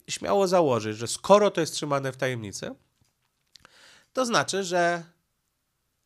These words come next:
teraz będzie takie masło maślane, skoro jest trzymane, em, w tajemnicy, znaczy, że nie chcą, żebyśmy się dowiedzieli, o czym będą gadać. A to znaczy, że to nic, co nas ucieszy, nic dobrego dla nas. I dodajmy sobie kropki, tak?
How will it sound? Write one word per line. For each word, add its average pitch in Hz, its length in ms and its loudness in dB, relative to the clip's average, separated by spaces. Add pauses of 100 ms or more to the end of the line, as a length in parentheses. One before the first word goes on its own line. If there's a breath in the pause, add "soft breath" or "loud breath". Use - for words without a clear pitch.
(1000)
teraz 127 200 -2
będzie 120 160 -2
takie 123 220 -4
masło 127 300 -2
maślane, 120 460 -2
skoro 120 260 -4
jest 123 160 -8
trzymane, 120 520 -4 (560 soft breath)
em, 113 380 -4
w - 100 -18
tajemnicy, 127 440 -4
znaczy, 143 300 -4
że 139 120 -4
nie 139 100 -4
chcą, 131 200 -8
żebyśmy 127 340 -8
się 131 120 -10
dowiedzieli, 127 420 -6
o 127 60 -4
czym 123 180 -10
będą 117 260 -6
gadać. - 460 -20 (840)
A 349 100 -10
to 370 120 -8
znaczy, 180 320 -4
że 180 100 -10
to 180 100 -6
nic, 170 380 -4
co 151 140 -6
nas 135 220 -6
ucieszy, - 460 -14
nic 143 220 -8
dobrego 127 400 -6
dla 95 160 -20
nas. - 280 -20 (140)
I 302 120 -12
dodajmy 392 380 -6
sobie 285 160 -10
kropki, - 400 -10
tak? - 320 -18